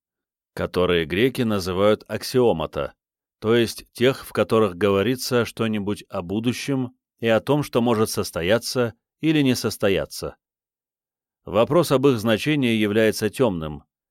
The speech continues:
Философы называют их высказываниями «перидинатон». И всё это относится к логике, которую я называю искусством рассуждения.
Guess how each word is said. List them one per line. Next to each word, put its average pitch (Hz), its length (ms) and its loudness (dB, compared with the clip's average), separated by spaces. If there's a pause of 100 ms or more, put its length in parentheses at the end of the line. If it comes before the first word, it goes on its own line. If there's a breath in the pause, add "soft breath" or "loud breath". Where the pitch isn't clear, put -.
(400)
Философы 143 640 0
называют 110 560 2
их 110 240 -6
высказываниями 113 1120 0 (360)
«перидинатон». 104 1040 0 (640)
И 90 140 -4
всё 110 220 0
это 113 200 2
относится 104 560 -2
к - 80 -14
логике, 110 560 0
которую 98 540 -2
я 98 160 0
называю 113 600 2
искусством 104 600 -4
рассуждения. 90 840 -4